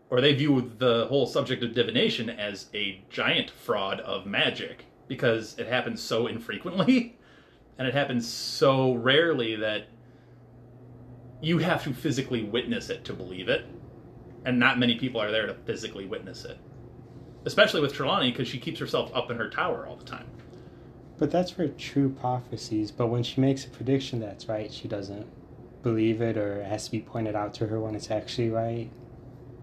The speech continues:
Speaker 2: So I think she's just making stuff up, and her power is making her make a correct prediction,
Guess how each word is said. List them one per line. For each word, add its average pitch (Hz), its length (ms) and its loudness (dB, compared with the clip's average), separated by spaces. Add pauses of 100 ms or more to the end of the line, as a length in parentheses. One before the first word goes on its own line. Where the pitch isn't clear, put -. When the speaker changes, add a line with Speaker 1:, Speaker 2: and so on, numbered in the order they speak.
(580)
Speaker 2:
So - 180 -4
I 117 80 -2 (440)
think 127 280 2 (400)
she's 127 240 2
just 123 200 2
making 127 300 4
stuff 131 320 0
up, 127 260 4 (460)
and 120 160 -2
her 104 120 0
power 117 420 2
is 110 160 0
making 120 340 0
her 107 300 -4 (640)
make 147 260 6
a 110 80 0
correct - 340 -4
prediction, 117 760 -4